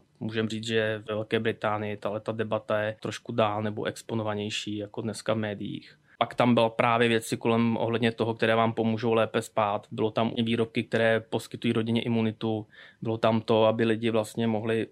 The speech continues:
lépe zvládat stres. Byl tam konec konců docela vysoko i ten fair trade. My jsme to pak udělali v Čechách, asi tři týdny na to. Zajímavý je, že ty výsledky se teda docela dost lišily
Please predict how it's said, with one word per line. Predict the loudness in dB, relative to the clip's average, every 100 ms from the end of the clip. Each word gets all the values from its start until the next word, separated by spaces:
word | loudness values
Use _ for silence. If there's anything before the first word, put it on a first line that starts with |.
| _
lépe | -6 -4 -2
zvládat | 0 2 0 -2
stres. | -4 -2 -2 -6 -16 -20 _
Byl | -4 0
tam | 0
konec | 0 -4 -6 -2
konců | -2 -2 -6
docela | -6 -2 -2 -2
vysoko | -4 -8 0 0
i |
ten | 0 -4
fair | -2 -2 -2
trade. | -6 -6 -8 -18 _ _ _ _ _
My | 0
jsme | 4 4
to | 4
pak | 4 4
udělali | 4 2
v | 2
Čechách, | 0 2 4 2 -2 -12 -12
asi | -4 -4
tři | -4 -6
týdny | 0 2
na | 4 4
to. | 2 0 -4
Zajímavý | 0 4 6 6
je, | 6 6
že | 6 4 2
ty | 2
výsledky | 2 2 0 0
se | 2 0
teda | 0 0 2
docela | 0 0 2 4 2 -4 -16
dost | -6 0 0 2
lišily | 2 2 2 0 -2